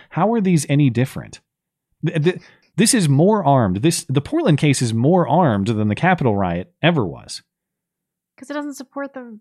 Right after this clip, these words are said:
Speaker 2: the narrative. They don't care. They're gonna be able to engage in an increasing level of violence with no media coverage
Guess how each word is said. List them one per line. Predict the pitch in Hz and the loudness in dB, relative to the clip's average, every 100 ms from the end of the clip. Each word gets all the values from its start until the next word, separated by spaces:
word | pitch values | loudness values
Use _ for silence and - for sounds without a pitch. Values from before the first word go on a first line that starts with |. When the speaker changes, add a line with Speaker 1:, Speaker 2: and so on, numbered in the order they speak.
| - | -14
Speaker 2:
the | 214 | -12
narrative. | 196 208 240 139 135 170 | -10 -8 -10 -12 -16 -14
They | 196 | -12
don't | 196 | -10
care. | 208 170 | -10 -10
They're | 208 | -8
gonna | 247 262 | -6 -6
be | 240 | -4
able | 226 214 | -6 -6
to | 214 202 | -10 -10
engage | 185 175 180 170 | -8 -8 -10 -10
in | 147 120 151 _ _ _ _ | -12 -14 -16 _ _ _ _
an | 160 165 | -12 -12
increasing | 165 - 202 208 180 | -10 -8 -8 -8 -10
level | 156 170 170 | -8 -10 -10
of | 165 | -10
violence | 151 151 160 160 160 - | -10 -10 -8 -8 -10 -12
with | - | -12
no | 160 170 | -10 -8
media | 165 160 160 151 | -8 -8 -10 -12
coverage | - 156 156 151 151 156 | -12 -14 -12 -12 -14 -16